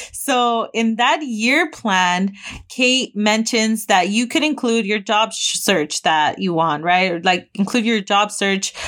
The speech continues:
uh, pursuing growth opportunities in the career that you currently have,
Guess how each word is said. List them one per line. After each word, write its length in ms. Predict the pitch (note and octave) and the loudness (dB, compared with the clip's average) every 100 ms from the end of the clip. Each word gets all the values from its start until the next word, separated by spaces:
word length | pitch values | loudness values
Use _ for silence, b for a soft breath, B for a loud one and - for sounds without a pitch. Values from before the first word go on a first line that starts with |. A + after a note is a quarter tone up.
| B - | B -2
uh, 340 | G3 F#3+ F3 - | 2 2 0 -4
pursuing 580 | - G3+ - B3 A#3+ A3 | -4 -2 0 0 2 0
growth 300 | G#3+ A3 A3+ | 0 -2 2
opportunities 720 | A3 G#3 G3 - G#3 G3+ G3+ | 0 0 -4 0 2 2 2
in 140 | G3+ F3+ | 0 0
the 60 | |
career 400 | F3+ F#3+ G3 G3+ | -2 -2 2 2
that 120 | F#3+ F#3 | 2 0
you 120 | E3 | 0
currently 320 | F#3+ F3+ F3 | 2 2 0
have, 520 | F#3 A3+ G#3+ G#3 G#3 | -2 0 2 0 -4